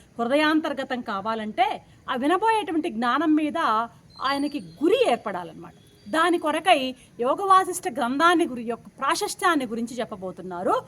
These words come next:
వశిష్ఠ మహర్షి. ఏమంటున్నారు మహర్షి? "రామచంద్ర, సారవంతమైనటువంటి నేలలో మనం గన విత్తనాలు గన పాచి-, మ-, మంచి విత్తనాలు గన పెట్టినట్లయితే తప్పక ఫలం లభిస్తుంది.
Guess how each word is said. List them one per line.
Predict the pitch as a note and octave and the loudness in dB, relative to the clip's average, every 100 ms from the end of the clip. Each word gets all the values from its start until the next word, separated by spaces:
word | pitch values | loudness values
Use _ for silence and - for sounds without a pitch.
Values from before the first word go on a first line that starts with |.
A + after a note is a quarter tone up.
| - - | -10 -14
వశిష్ఠ | F#3+ G3 - | -12 -12 -16
మహర్షి. | E3 F3 - - - - - - - - | -16 -16 -18 -18 -20 -20 -20 -20 -20 -14
ఏమంటున్నారు | F#3 G3 A3 A#3+ A3+ A3+ | -10 -10 -8 -6 -4 -2
మహర్షి? | A#3+ A#3+ A#3+ C#4+ C4 B3+ - - _ - | -4 -4 -6 -6 -6 -8 -12 -20 _ -12
"రామచంద్ర, | F#3 G#3 B3+ B3 D#4+ A4 - - - - - | -8 -6 -4 4 6 6 4 -12 -20 -20 -12
సారవంతమైనటువంటి | - D#4 F#4+ B4+ C5 B4+ C5 B4 B4 B4 A#4+ A#4 A4 A4 | -4 2 2 2 -2 -2 -2 -2 -4 -4 -6 -6 -4 0
నేలలో | C4+ B3 C#4+ F#4 F#4+ F4+ B3+ C4+ F#4 - - - B3+ | 2 4 4 4 6 6 6 4 0 -4 -20 -12 -2
మనం | D#4 D#4 C#4+ | 0 0 2
గన | F4 | 0
విత్తనాలు | C4+ - D#4+ E4 D4+ | -2 -2 2 2 2
గన | C#4 C4+ D#4+ G#4 - - - - | 0 0 0 0 -6 -20 -14 -2
పాచి-, | G#3+ A#3 B3 | -2 -2 -6
మ-, | G3+ G#3 G#3 A3+ A3 | -10 -10 -6 -6 -4
మంచి | A3+ D4 - | -4 -4 -4
విత్తనాలు | C4+ D4 D4 | -4 2 2
గన | C4+ B3+ D4+ F#4 - _ - | 2 -2 -2 -4 -12 _ -10
పెట్టినట్లయితే | G#3+ A#3+ B3 B3 G3+ B3+ A3+ B3 F4+ - _ _ - | -8 -4 -4 -4 -4 -2 -2 0 -4 -6 _ _ -4
తప్పక | G#4 - C#5+ B4+ | -4 0 2 4
ఫలం | E4+ D#4+ A4 - _ _ _ _ - | 4 2 0 -8 _ _ _ _ -12
లభిస్తుంది. | F#3 G3+ - F3 E3+ F#3 E3+ | -10 -10 -12 -12 -10 -10 -10